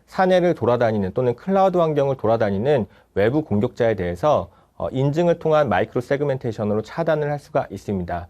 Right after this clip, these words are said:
예를 들면 사용자가 클라우드 인프라에 한번 접속했다 하더라도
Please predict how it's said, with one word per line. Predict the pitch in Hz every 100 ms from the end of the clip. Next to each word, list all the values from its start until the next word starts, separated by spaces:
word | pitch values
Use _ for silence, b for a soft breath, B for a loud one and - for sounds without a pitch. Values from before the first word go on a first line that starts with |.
| b b b
예를 | 123 165 180
들면 | 170 123 127 101
사용자가 | 170 170 151 143
클라우드 | - - 202 196 185
인프라에 | 202 226 - 131
한번 | 131 143 143
접속했다 | - - 147 - 156 147
하더라도 | 143 185 190 139 98 113 95